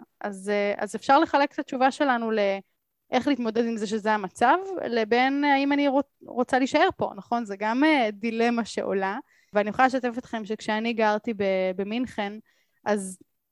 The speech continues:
היה לי, באמת, הכל היה סבבה, כלומר, היה לי בן זוג, הוא עדיין בן זוג שלי, אבל היינו שם, והייתה לנו אחלה של דירה, והיו לי חברים, ולמדתי באוניברסיטה, וקיבלתי ציונים טובים, והייתי מדברת עם חברים שלי על הכל, באמת,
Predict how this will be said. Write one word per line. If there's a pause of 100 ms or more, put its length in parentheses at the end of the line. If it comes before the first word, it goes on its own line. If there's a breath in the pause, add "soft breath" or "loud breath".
(280)
היה
לי, (300)
באמת,
הכל
היה
סבבה, (140)
כלומר,
היה
לי (100)
בן
זוג,
הוא
עדיין
בן
זוג
שלי,
אבל
היינו
שם, (380 soft breath)
והייתה
לנו
אחלה
של
דירה,
והיו
לי
חברים,
ולמדתי
באוניברסיטה,
וקיבלתי
ציונים
טובים,
והייתי
מדברת
עם
חברים
שלי
על
הכל,
באמת,